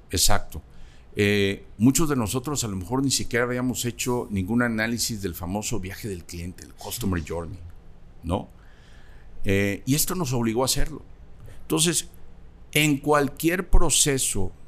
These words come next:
de evolución de una estrategia comercial, tienes que empezar con el cliente.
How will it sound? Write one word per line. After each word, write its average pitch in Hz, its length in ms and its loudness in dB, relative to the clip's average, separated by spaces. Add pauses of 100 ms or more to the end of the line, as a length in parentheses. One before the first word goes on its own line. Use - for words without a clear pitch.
(140)
de 92 200 2
evolución 104 800 0 (200)
de 90 180 2
una 110 180 2
estrategia 101 520 -4
comercial, 95 600 2
tienes 113 380 0
que - 80 -6
empezar 90 440 6
con 92 160 -4
el 78 120 -4
cliente. 73 400 -6